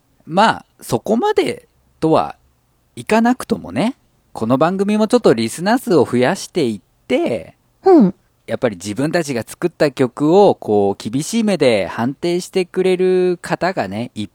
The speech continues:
Speaker 1: ぱい出てきてくれると嬉しいじゃないですか。
Speaker 2: まあ、そりゃね。っていうか、ぶっちゃけ、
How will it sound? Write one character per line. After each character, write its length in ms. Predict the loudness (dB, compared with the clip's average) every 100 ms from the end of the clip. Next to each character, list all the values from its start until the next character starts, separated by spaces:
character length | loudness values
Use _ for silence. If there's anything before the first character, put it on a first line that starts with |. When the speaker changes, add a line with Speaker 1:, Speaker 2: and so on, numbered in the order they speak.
| -4
Speaker 1:
ぱ 120 | -4
い 80 | -2
出 120 | 0
て 140 | 0
き 80 | 0
て 140 | -4 -2
く 120 | -2
れ 80 | -2
る 120 | 0
と 120 | 0
嬉 240 | 2 0
し 120 | -2 -2
い 20 |
じ 80 | -2
ゃ 80 |
な 80 | -2
い 60 | -4
で 80 | -6
す 100 | -6
か。 160 | -6 -8 _ _ _ _ _
Speaker 2:
ま 600 | 2 6 6 6 4 2
あ、 60 | -2
そ 260 | -2 0
り 80 | 2
ゃ 160 | 4 4
ね。 240 | 6 4
っ 40 | 2 -8 -20 _ _ 4
て 60 |
い 60 | 4
う 40 |
か、 220 | 6 4
ぶ 140 | 4 2
っ 40 |
ち 140 | 2 2
ゃ 40 |
け、 320 | 4 4 2